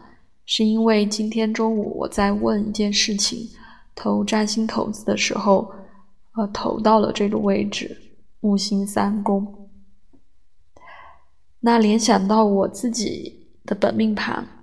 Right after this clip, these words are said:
就是木星在三宫，天蝎座。那当然，太阳已经进入天蝎座了，就慢慢之后，我的行运盘太阳就会逐渐和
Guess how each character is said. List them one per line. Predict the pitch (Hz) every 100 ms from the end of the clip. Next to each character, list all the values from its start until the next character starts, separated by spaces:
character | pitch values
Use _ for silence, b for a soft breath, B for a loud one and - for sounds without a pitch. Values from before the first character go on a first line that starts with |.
| -
就 | - 208
是 | 202 202 196 190 202 202
木 | 208
星 | 196 202 190
在 | 196 190
三 | 196 196 196
宫， | 196 190 - - - - - - - -
天 | - 214
蝎 | 214 214
座。 | 208 202 190 - - - - b b b b b -
那 | 214
当 | 214 220
然， | 214 202 208 202 B B
太 | - 226 220
阳 | 202 202
已 | 202
经 | 202 202 208
进 | 208 208
入 | 202
天 | 196 208 208
蝎 | 208 202
座 | 214 202
了， | - - - - - - - - - 269
就 | 214 202
慢 | 202 208
慢 | 202 196
之 | 202 220
后， | 214 226 196 - B B B B
我 | - 214 -
的 | 202
行 | - 202 202
运 | 233 202
盘 | - 190
太 | 190 - 196
阳 | 190 190
就 | 190 196
会 | 196 190
逐 | 190 -
渐 | - 202 190
和 | 185 - 53